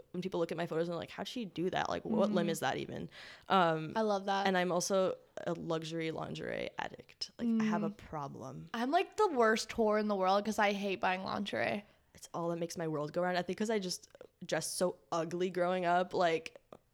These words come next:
Speaker 1: you know,
Speaker 2: You're like,
Speaker 1: I
Speaker 2: "Now it's my time."
Speaker 1: Now it's my time. Yeah.
Speaker 2: I, you, like, the second we stopped filming, I put on, like, the oldest, biggest t-shirt, and I'm like, "Oh, I'm safe now." Like, I don't feel sexy in lingerie. I feel, like,
Speaker 1: No.
Speaker 2: sexy in baggy clothes.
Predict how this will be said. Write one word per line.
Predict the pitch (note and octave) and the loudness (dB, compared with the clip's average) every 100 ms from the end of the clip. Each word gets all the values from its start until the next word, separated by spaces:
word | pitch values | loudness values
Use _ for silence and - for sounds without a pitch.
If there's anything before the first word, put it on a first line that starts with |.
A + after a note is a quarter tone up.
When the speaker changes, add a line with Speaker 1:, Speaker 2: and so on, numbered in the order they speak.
| _ _ - | _ _ -10
Speaker 1:
you | G3 | -6
know, | E3 D#3 | -4 -2
Speaker 2:
You're | A3+ | 2
like, | A3 G#3+ | 2 2
Speaker 1:
I | |
Speaker 2:
"Now | A3 G3 | 0 0
it's | G3 | 0
my | - | -6
time." | A3 G#3 - | -6 -4 -2
Speaker 1:
Now | G3+ | 0
it's | F3 A#3+ | 0 -2
my | A#3 | -4
time. | - E3 - - F#3 G3 | -4 -8 -8 -8 -12 -12
Yeah. | - - - | -10 -4 0
Speaker 2:
I, | B3+ - | 0 2
you, | C#4+ D4 - | 2 2 4
like, | D4 A#3 - - | 2 0 -12 -6
the | D4+ | -2
second | D4+ G#3+ G#3+ C4+ | 2 2 2 0
we | D4+ | 2
stopped | C#4+ C4+ A3 | 4 4 4
filming, | G3+ A3+ A#3+ | 4 4 4
I | - A3 | 4 4
put | A#3 A#3 | 2 4
on, | A#3 | 4
like, | C4 B3+ | 4 2
the | D#4 C#4 - | 4 4 4
oldest, | G#3+ A3 G#3+ - | 2 2 0 0
biggest | G3+ G#3 A3 - | 0 2 0 -2
t-shirt, | F#3+ G#3 G3+ G3 | -4 -2 -2 -2
and | A3 | -4
I'm | A3+ | -6
like, | A#3+ - | -8 -8
"Oh, | G#3 - - - | -10 -10 -12 -8
I'm | G#3 | -6
safe | - A#3 - | -6 -6 -6
now." | - A2+ | -2 2
Like, | A#3+ A3 | 6 10
I | B3 | 8
don't | C#4+ | 8
feel | E4+ D#4+ | 2 2
sexy | A#3 G3+ B3 | 0 0 -2
in | G#3+ | 0
lingerie. | G#3+ G#3+ G#3 G3 | 0 2 4 6
I | F#3+ | 6
feel, | A3+ A3+ | 6 2
like, | D4 | 2
Speaker 1:
No. | F3 | 2
Speaker 2:
sexy | A3 G3+ B3+ | 0 0 0
in | A#3 | 2
baggy | G#3 G3+ G3+ | 4 2 0
clothes. | F#3+ G#3+ G3+ G#3 - | 0 2 2 0 -4